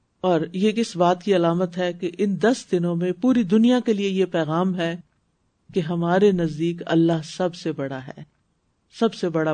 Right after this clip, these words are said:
وہی ہے، اور سب کو یہ بتانا بھی مقصود ہے۔ یعنی جب آپ بلند آواز سے پڑھتے ہیں اور جب آپ ہر جگہ پڑھتے ہیں تو اس کا مطلب ہے آپ ہر ایک کو بتا رہے ہیں کہ اللہ سب سے بڑا ہے، اللہ ہی کی بڑائی ہے۔ اور اس طرح آپ دوسروں کو بھی شے دیتے ہیں یا دوسروں کو بھی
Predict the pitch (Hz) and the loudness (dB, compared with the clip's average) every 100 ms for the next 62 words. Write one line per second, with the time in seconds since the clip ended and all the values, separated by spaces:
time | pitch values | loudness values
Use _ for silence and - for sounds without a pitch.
0 | 143 139 147 139 - - _ - _ _ | -2 -4 -4 -6 -12 -16 _ -20 _ _
1 | - 180 - 262 220 247 220 190 170 175 | -2 -2 0 0 0 2 4 4 2 2
2 | 180 202 185 165 156 - 160 151 160 190 | 4 4 2 0 -2 -2 -2 0 2 2
3 | 196 190 196 196 170 185 202 247 247 240 | 2 0 2 0 2 4 4 4 2 4
4 | 240 247 247 233 - 269 339 - - - | 2 0 -2 -4 -4 -8 -10 -16 -20 -20
5 | - - 208 214 208 208 208 175 208 214 | -8 0 2 4 2 0 0 -2 0 2
6 | 202 220 262 262 247 269 277 277 262 - | 4 4 4 2 2 2 0 0 -4 -2
7 | 214 208 240 233 285 294 - - - 214 | -2 -2 0 2 2 0 -10 -20 -2 0
8 | 226 196 254 311 330 330 294 233 190 175 | 0 2 4 6 6 4 2 2 2 2
9 | 185 190 233 202 _ _ _ 214 - 190 | 2 0 -2 -6 _ _ _ -2 2 4
10 | 175 170 175 170 165 143 139 139 143 - | 4 0 -4 -4 -4 -4 -6 -6 -8 -12
11 | - _ _ _ - 175 180 190 196 190 | -16 _ _ _ 0 2 4 2 -2 -4
12 | 202 165 156 147 151 139 131 - _ _ | -2 0 2 2 0 -2 -6 -10 _ _
13 | _ _ _ _ _ 214 190 233 - 233 | _ _ _ _ _ 0 2 0 2 2
14 | 226 202 208 147 208 202 254 247 - 220 | 4 2 0 2 0 0 -2 -4 0 0
15 | 190 240 262 226 208 180 175 180 175 185 | 2 2 4 6 4 4 0 -2 -4 -2
16 | 180 170 170 175 208 196 190 175 190 | -2 -2 -4 -4 -6 -4 -4 -2 -4